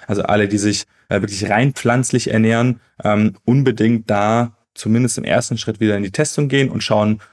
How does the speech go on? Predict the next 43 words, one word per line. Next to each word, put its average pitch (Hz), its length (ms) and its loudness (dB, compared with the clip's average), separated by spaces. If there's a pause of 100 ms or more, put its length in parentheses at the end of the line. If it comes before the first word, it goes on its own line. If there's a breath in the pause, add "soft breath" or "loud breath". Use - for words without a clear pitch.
wie 110 100 2
sieht 107 220 -2
hier 151 160 0
die 156 100 0
Speichersituation 113 920 0
aus, 107 260 -2
wie 110 60 -2
lange 110 220 2
ist 123 220 -4
man 127 120 2
denn 113 140 2
schon 113 200 -2
ohne 110 300 0
tierische 110 380 -2
Produkte, 110 440 0 (280 soft breath)
reicht's 104 320 0
vielleicht 110 280 0
noch 107 100 -2
aus 135 420 0
oder, 117 420 2 (140)
und - 120 -10
das - 240 -6 (160)
zeigt 107 240 -4
sich - 100 -8
dann 113 120 0
eben 107 200 0
sehr 101 180 0
häufig 107 260 -2
mit 107 100 -2
der 104 100 2
Zeit, 104 320 0 (220 soft breath)
geht 113 200 0
man 110 140 2
in 107 80 0
eine 104 100 2
bewusste 101 400 0
Supplementation 98 760 -2
über, 113 380 0 (240 loud breath)
ähm, 104 200 0
über 101 160 0
die 101 80 0
Nahrungsergänzung. 101 920 0 (260 soft breath)
Ähm, 113 520 2